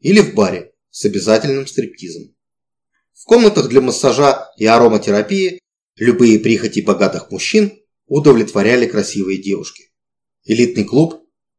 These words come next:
был по существу высококлассным борделем. Клуб принадлежал Гавриловой. Это была очень красивая, стройная, высокая, сорока семилетняя блондинка. Всегда находиться в превосходной форме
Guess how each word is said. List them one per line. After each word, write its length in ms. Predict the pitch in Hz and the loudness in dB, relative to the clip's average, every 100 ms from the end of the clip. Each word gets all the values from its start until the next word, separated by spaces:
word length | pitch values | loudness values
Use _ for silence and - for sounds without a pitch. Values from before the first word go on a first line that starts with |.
| _ | _
был 280 | 107 226 220 | 0 2 2
по 120 | 147 | -6
существу 720 | - - 135 - 151 156 _ _ _ | -6 -8 -8 -8 -8 -8 _ _ _
высококлассным 960 | 127 202 214 - - 113 110 - 98 | -4 0 0 0 -2 -2 -2 -4 -6
борделем. 640 | 98 101 98 90 92 - _ _ _ _ _ _ _ _ _ _ | -4 -4 -4 -8 -10 -16 _ _ _ _ _ _ _ _ _ _
Клуб 320 | 185 220 - | 0 0 2
принадлежал 880 | 139 120 101 101 127 139 - - _ | 2 4 2 2 4 2 0 -10 _
Гавриловой. 800 | 110 120 104 98 87 87 87 - _ _ _ _ _ | -6 -4 -2 -4 -4 -10 -16 -20 _ _ _ _ _
Это 180 | - - | -6 -4
была 200 | 123 113 | -2 0
очень 260 | 107 - 98 | 0 -2 -6
красивая, 680 | 107 98 160 156 135 127 - _ _ | -6 -6 -6 -2 -2 -4 -12 _ _
стройная, 640 | - - 113 127 120 104 | -8 0 2 2 0 -6
высокая, 640 | 90 - 139 - 110 - - _ _ _ - | -8 0 0 0 -4 -6 -14 _ _ _ -4
сорока 360 | - 202 196 170 | 2 2 2 -2
семилетняя 560 | 143 120 110 110 104 | -2 0 0 0 -4
блондинка. 560 | 95 95 90 90 82 - _ _ _ _ _ _ _ | -4 -8 -10 -16 -18 -20 _ _ _ _ _ _ _
Всегда 340 | - - 107 113 | -10 -6 0 0
находиться 480 | 107 117 120 120 101 | 2 -2 -2 -6 -6
в 60 | |
превосходной 560 | 107 107 110 - 107 101 | -2 0 0 -4 -6 -4
форме 460 | - 165 120 - | 0 0 0 -10